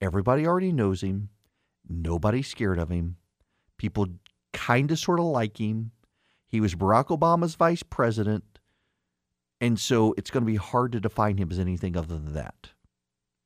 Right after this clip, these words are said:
And the president's team knows this. That's why they're really hoping that the, the media is doing their best to make Elizabeth Warren a thing. By the way, there, I saw a story today that, that the Democrats are coming to terms with Elizabeth Warren.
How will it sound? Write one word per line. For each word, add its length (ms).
And 140
the 80
president's 380
team 160
knows 320
this. 400
That's 220
why 80
they're 120
really 440
hoping 320
that 240
the, 140
the 120
media 400
is 140
doing 180
their 120
best 260
to 80
make 160
Elizabeth 340
Warren 240
a 60
thing. 260
By 100
the 60
way, 60
there, 160
I 100
saw 200
a 60
story 280
today 280
that, 240
that 160
the 100
Democrats 400
are 60
coming 220
to 60
terms 280
with 100
Elizabeth 380
Warren. 220